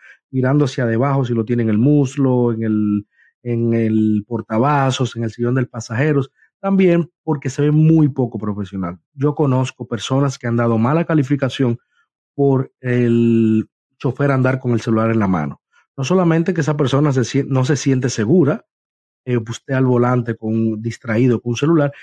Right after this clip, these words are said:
sino que también puede pensar que usted usa el celular para otra cosa, ya sea chatear, sabe que hay pasajeros que les molesta eso muchísimo. Así que no se ve profesional y también es una distracción muy grande. Así que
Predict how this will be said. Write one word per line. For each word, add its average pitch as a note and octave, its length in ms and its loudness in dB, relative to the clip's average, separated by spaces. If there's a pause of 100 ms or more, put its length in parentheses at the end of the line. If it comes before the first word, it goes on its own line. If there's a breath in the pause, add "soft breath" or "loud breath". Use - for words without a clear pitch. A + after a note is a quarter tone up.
(200 loud breath)
sino G3+ 180 -2
que A3 100 0
también F3 280 2
puede E3 180 2
pensar D3 320 0
que D3+ 60 -2
usted C#3+ 140 -2
usa C#3+ 200 0
el C#3+ 120 0
celular C3+ 260 0
para B2+ 140 -2
otra A#2 160 -2
cosa, F3+ 280 0
ya A#2+ 140 2
sea A#2+ 160 -2
chatear, B2+ 760 -2
sabe B2+ 180 -2
que A#2+ 80 -8
hay A#2 60 -6
pasajeros A#2+ 440 -2
que A#2+ 100 -6
les A2+ 160 0
molesta A2 480 -2
eso A2+ 160 -2
muchísimo. G2 540 -4 (420)
Así C#3+ 220 -4
que D3 400 0
no D3+ 160 0
se E3+ 140 0
ve C#3+ 120 2
profesional B2+ 760 -2
y D#3+ 140 0
también B2+ 320 0
es A#2+ 60 0
una B2+ 120 2
distracción A#2+ 580 -2
muy A#2 140 2
grande. F#2+ 320 0
Así B2 220 -6
que B2 220 -4